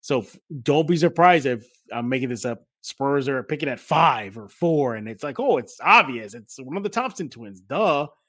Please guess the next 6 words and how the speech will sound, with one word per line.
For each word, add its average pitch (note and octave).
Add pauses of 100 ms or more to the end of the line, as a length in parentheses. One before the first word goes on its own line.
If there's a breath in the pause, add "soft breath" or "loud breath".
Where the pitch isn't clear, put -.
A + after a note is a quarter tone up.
(640)
And A#2+
it's B2+
Euro E3+
guy, A2
or G#2+
it's -